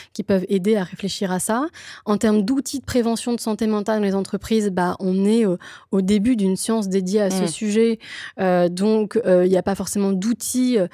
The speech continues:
Speaker 1: euh, déjà développés qu'on puisse déployer comme ça, euh,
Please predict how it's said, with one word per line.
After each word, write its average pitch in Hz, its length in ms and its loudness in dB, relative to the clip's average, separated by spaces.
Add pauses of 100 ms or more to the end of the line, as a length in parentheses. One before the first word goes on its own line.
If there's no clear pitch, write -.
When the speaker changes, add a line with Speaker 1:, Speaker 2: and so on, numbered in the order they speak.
(280)
Speaker 1:
euh, 180 220 2
déjà 208 320 2
développés 214 500 2
qu'on 190 160 -2
puisse 175 180 -6
déployer 202 500 0
comme 196 220 -4
ça, 202 440 -2
euh, 180 40 -4